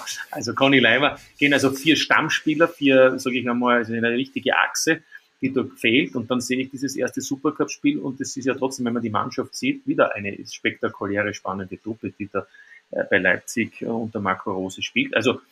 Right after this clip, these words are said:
die gehören natürlich auch zum, ähm, Kreis jener Teams, die, die die Champions League Plätze haben wollen, vielleicht sogar einen Titel holen. Was ich damit zum Ausdruck bringen will, die Bayern haben reagiert, wie es der Alfred sagt, aber ich bin mir nicht sicher, ob das jetzt automatisch so funktioniert. Und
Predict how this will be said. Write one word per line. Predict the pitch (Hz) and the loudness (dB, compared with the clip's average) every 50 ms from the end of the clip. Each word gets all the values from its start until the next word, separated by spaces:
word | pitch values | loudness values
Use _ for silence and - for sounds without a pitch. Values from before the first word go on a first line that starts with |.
| _ _ _ _ | _ _ _ _
die | - - 131 - 127 - | -14 -12 -6 -4 -4 -2
gehören | - 123 110 117 120 123 | -2 0 0 0 0 0
natürlich | 120 120 135 135 127 120 110 - - 123 | 0 0 0 0 0 -2 -2 0 2 2
auch | 123 120 123 - | 2 2 0 -2
zum, | - 135 127 123 123 | -4 -4 -4 -4 -4
ähm, | 131 131 127 120 110 117 113 113 113 123 117 - | -6 -6 -6 -6 -4 -4 -4 -4 -6 -8 -6 0
Kreis | - 107 104 117 131 131 - | 2 4 4 4 2 2 0
jener | 123 117 123 135 131 135 | -2 0 2 2 0 2
Teams, | - 135 135 135 135 - | 2 2 2 2 0 0
die, | 135 123 123 123 120 120 117 - | 0 0 2 2 2 0 0 -2
die | 123 113 | -4 -4
die | 113 117 117 | -4 -4 -4
Champions | - 120 120 120 117 127 117 - - | -4 -4 -4 -4 -4 -6 -6 -4 -6
League | 117 107 - | -8 -6 -4
Plätze | 113 110 104 107 - 117 104 | -2 -2 -2 -2 -4 -2 -2
haben | 104 117 123 117 | 0 -2 0 0
wollen, | 131 139 139 139 | -2 -2 -2 -4
vielleicht | - 98 95 92 - | -4 -4 -4 -4 -6
sogar | - 101 - 113 110 | -10 -10 -6 -6 -4
einen | 117 113 113 | -4 -4 -4
Titel | 113 104 98 98 90 | -6 -8 -6 -8 -10
holen. | 90 - _ _ _ _ _ _ - | -10 -12 _ _ _ _ _ _ -10
Was | 107 | -6
ich | 117 120 | -2 0
damit | 120 123 127 | 0 0 0
zum | - 110 | 4 4
Ausdruck | 104 131 131 - 131 135 | 4 4 4 2 -2 2
bringen | 143 139 143 139 135 | 2 4 4 4 6
will, | 131 143 139 139 - - _ _ _ _ - | 4 4 4 2 -2 -12 _ _ _ _ -6
die | 127 | 0
Bayern | 131 117 113 120 131 131 | 4 6 6 6 6 4
haben | 131 131 131 | 4 4 4
reagiert, | 123 127 131 120 127 143 147 151 | 4 4 4 4 4 2 0 2
wie | 147 | 0
es | - - | 0 2
der | 139 127 - | 4 4 4
Alfred | - 123 127 - 143 131 - | 4 2 2 0 -2 -2 0
sagt, | 143 139 135 139 | 0 -2 0 0
aber | 131 113 131 | -2 -2 -2
ich | 127 117 - | -4 -6 -4
bin | 135 127 | -4 -2
mir | 131 123 | -2 0
nicht | 123 143 143 - - | 0 -2 -2 -4 -6
sicher, | - 147 135 - - 147 147 143 - | -6 -6 -4 0 2 2 4 4 2
ob | 135 131 - _ - | 0 -4 -4 _ -8
das | 135 135 - - | -6 -6 -6 -6
jetzt | 131 131 - | -6 -4 -4
automatisch | 127 120 - 117 110 104 113 - - 120 - - | -4 -2 -2 0 2 2 2 0 -2 -6 -4 -4
so | - 127 | -4 -4
funktioniert. | 107 - 127 123 - - - - - 117 110 113 139 156 147 - | -4 -4 -6 -6 -6 -8 -10 -8 -6 -4 -2 0 0 0 -2 -4
Und | - 131 127 127 | -6 -8 -8 -8